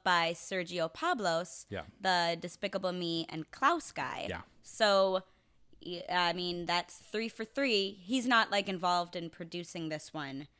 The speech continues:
Speaker 1: but it is based on that book. And I looked up the book, and no one can find it.
Speaker 2: Well, it, it's not a thing.
Speaker 1: Well, Yeti Tracks is the book.
Speaker 2: Oh.
Speaker 1: Uh, but no one can find it.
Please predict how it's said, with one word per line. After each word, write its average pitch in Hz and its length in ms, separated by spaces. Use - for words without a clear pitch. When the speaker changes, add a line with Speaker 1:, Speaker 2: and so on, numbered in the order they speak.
Speaker 1:
but 165 280
it 165 100
is 175 160
based 170 320
on 160 100
that 147 200
book. 156 200
And 175 120
I 180 60
looked 220 280
up 233 120
the 214 60
book, 262 300
and 180 180
no 190 120
one 233 180
can 226 220
find - 320
it. - 320
Speaker 2:
Well, 165 140
it, 139 300
it's 117 200
not 127 180
a 101 60
thing. 98 280
Speaker 1:
Well, 226 320
Yeti 247 260
Tracks - 540
is 180 180
the 185 80
book. 185 360
Speaker 2:
Oh. 101 340
Speaker 1:
Uh, 175 260
but 190 220
no 233 120
one 233 120
can 233 180
find 254 260
it. 151 120